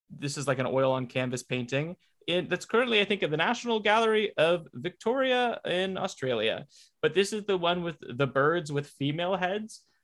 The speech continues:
which most of the descriptions I found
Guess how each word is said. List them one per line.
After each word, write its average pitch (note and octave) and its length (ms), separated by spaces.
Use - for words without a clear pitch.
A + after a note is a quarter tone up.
which - 480
most D#3+ 680
of B3+ 240
the F3+ 320
descriptions F3 640
I D3 100
found C3 600